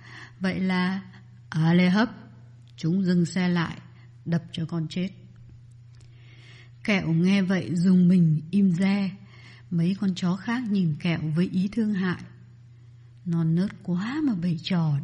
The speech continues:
đưa ra ý kiến. Còn Kẹo nằm lòng, hãy bình tĩnh, hãy kiên nhẫn, hãy quan sát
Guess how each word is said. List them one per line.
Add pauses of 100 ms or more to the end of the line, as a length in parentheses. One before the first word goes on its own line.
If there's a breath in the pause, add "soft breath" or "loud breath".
đưa
ra
ý
kiến. (1500 loud breath)
Còn
Kẹo
nằm
lòng, (580)
hãy
bình
tĩnh, (600 loud breath)
hãy
kiên
nhẫn, (440)
hãy
quan
sát